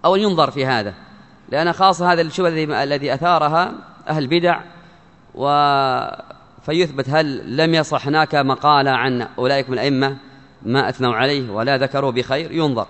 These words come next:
ثانيًا، قال العلماء: "وما يدريكم عدم النقل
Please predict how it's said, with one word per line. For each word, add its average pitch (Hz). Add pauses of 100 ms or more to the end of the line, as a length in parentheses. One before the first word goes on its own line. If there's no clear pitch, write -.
(140)
ثانيًا، 170 (680)
قال 202
العلماء: 175 (600)
"وما 214
يدريكم 185
عدم 196
النقل 160